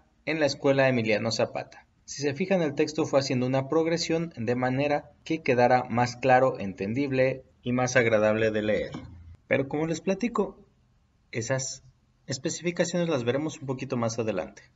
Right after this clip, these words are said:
Por lo pronto, mis sugerencias. Herramientas para escribir. La yuxtaposición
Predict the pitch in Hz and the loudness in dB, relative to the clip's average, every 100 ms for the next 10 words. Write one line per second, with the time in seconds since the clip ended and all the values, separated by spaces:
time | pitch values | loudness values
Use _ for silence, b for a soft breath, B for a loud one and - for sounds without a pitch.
0 | _ _ 139 147 156 165 180 175 175 165 | _ _ 0 2 0 2 0 2 2 2
1 | 127 123 123 120 110 82 - - - - | -2 -2 -4 0 0 0 -8 -12 -14 -6
2 | - 139 139 147 147 - 131 113 - 90 | 0 2 2 0 -4 0 2 0 -2 -10
3 | 80 104 127 151 151 151 143 156 - 170 | -8 -6 -2 -2 0 0 0 -2 -4 -4
4 | 226 226 | -2 -2